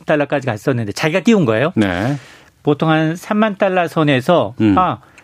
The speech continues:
Speaker 1: 테슬라의 전기차 구매하실 분 앞으로 비트코인 가능합니다라고 해서 삼만 달러를 육만 달러로 끌어올린 겁니다.
Speaker 2: 네.
Speaker 1: 그러다가 지난 주말에 오만 달러로 떨어졌어요.
Speaker 2: 음.
Speaker 1: 근데 또 오늘 새벽에 또 한 번 트윗을 날렸어요.
Speaker 2: 오늘은 뭐라고 한 거예요?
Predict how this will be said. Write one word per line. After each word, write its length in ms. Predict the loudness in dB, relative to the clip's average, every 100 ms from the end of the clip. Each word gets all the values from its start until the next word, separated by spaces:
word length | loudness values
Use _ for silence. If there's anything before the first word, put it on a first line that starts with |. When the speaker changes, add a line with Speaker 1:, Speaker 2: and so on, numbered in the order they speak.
| _
Speaker 1:
테슬라의 840 | -4 2 2 4 2 2 2 2
전기차 340 | 2 -2 0 -2
구매하실 480 | 0 2 2 0 -2
분 380 | 2 2 2 -2
앞으로 220 | -4 -4
비트코인 340 | -4 -2 0 0
가능합니다라고 760 | 0 0 0 2 0 0 0
해서 120 | 0
삼만 320 | -2 -4 -2
달러를 260 | -2 0 0
육만 220 | 2 2
달러로 200 | 0 -2
끌어올린 380 | 0 2 4 2
겁니다. 400 | 2 -2 -2 -2
Speaker 2:
네. 440 | -2 -2 -2 -2 -2
Speaker 1:
그러다가 360 | 2 2 2
지난 300 | 0 0 0
주말에 300 | 0 0 2 2
오만 300 | 2 0 0
달러로 280 | -2 -2
떨어졌어요. 600 | -2 0 0 -2 -4 -6 2
Speaker 2:
음. 340 | 2 2 0 -2
Speaker 1:
근데 280 | 0 2 4
또 80 | 4
오늘 220 | 6 4
새벽에 280 | 4 2 2
또 140 | 2
한 100 | 2
번 100 | 0
트윗을 280 | -2 -2 -2
날렸어요. 480 | -2 -4 -8 -10 -10 -12
Speaker 2:
오늘은 520 | -6 0 0 0 -2 -2
뭐라고 320 | -2 -2 -2
한 160 | -4
거예요? 380 | -6 -6 -8 -10